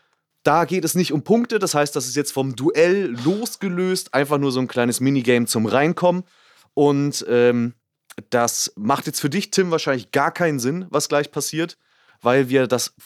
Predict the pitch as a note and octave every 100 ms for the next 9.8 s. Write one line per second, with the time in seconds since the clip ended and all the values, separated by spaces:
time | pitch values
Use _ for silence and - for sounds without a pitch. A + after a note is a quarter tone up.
0 | - A#2+ E3 E3 D#3 F3 D#3+ D3+ C#3+ C#3+
1 | - C3 D3 D3 C#3 A#2+ G#2 D3 F3 D3+
2 | - - _ - C#3 C#3 C#3 B2 G#2+ G#2
3 | G#2+ G#2+ G#2 - _ _ - A2 G2+ G2+
4 | - - - - G#2+ G#2 G2 A2+ C3 B2
5 | D#3 D3+ A2+ - F#2+ - D3 F#3 _ _
6 | _ _ _ _ - C#3 C#3 C#3+ - _
7 | - A#2+ A#2+ A#2 G#2 G#2+ G#2+ - G#2 G2
8 | G2 F2+ F#2+ C3 C3+ B2+ _ _ A#2+ A#2
9 | G#2+ F3 - D#3 D3+ D#3 - -